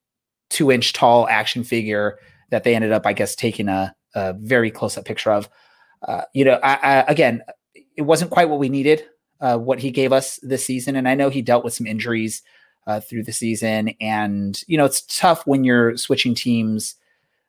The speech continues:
uh, and coming into a new environment with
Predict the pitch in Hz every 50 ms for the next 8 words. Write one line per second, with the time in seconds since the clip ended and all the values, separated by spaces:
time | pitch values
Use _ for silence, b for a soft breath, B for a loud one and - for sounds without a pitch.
0 | _ _ - - - - - - 123 113 117 - 127 131 123 120 117 - 120 113
1 | 110 113 113 110 107 110 110 110 110 107 110 110 110 104 - - - - - 123
2 | 120 107 117 117 113 110 113 - - -